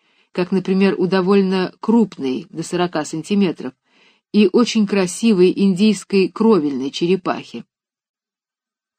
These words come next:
А у живущей в Индии, Бирме и на Шри-Ланке чернобрюхой черепахи даже три гребня.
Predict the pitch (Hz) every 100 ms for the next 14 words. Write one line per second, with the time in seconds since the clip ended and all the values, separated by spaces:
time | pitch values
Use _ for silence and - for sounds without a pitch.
0 | _ _ _ - 190 202 202 214 185 226
1 | 233 220 220 202 202 208 208 196 233 208
2 | 170 196 190 196 208 - _ _ _ 196
3 | 202 202 208 226 208 190 175 180 180 196
4 | _ _ - 226 208 214 190 180 165 -
5 | 190 220 233 208 247 247 - 196 185 196
6 | 240 - 190 185 180 202 220 151 127 123